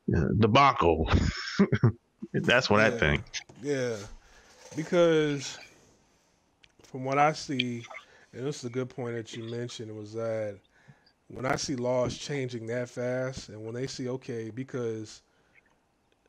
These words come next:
Speaker 2: I, I, I'm not sure, I, I believe India is like, is that, that's a Muslim country, right? It's kinda like Saudi Arabia almost. It's like,
Speaker 1: Hebrew.
Speaker 2: you know,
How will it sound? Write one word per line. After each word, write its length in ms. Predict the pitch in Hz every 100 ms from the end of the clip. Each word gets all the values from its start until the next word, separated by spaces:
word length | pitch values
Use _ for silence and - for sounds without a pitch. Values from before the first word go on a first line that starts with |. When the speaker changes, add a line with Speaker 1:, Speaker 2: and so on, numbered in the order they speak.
| _ -
Speaker 2:
I, 80 | 117 -
I, 120 | 151 160
I'm 120 | 175
not 180 | 175 160
sure, 180 | 175
I, 200 | 151 147
I 40 | 143
believe 460 | 143 175 175 156 139
India 340 | 156 165 151 143
is 100 | 131
like, 360 | 135 131 113 - -
is 280 | - 139 139
that, 240 | 139 123
that's 220 | 139 151
a 80 | 123
Muslim 460 | 117 143 135 131 123
country, 460 | 147 147 139 110
right? 240 | 107 120 131
It's 240 | 120 -
kinda 260 | - 139 127
like 240 | 123 120
Saudi 380 | - 127 123 123
Arabia 500 | 120 127 123 113 110
almost. 600 | 113 113 104 95 - -
It's 220 | 110 -
like, 400 | 123 117 113 107 - _ - _ _ _ _ _ _ _ _ -
Speaker 1:
Hebrew. 400 | 185 185 131 87
Speaker 2:
you 80 | 123
know, 180 | 113 104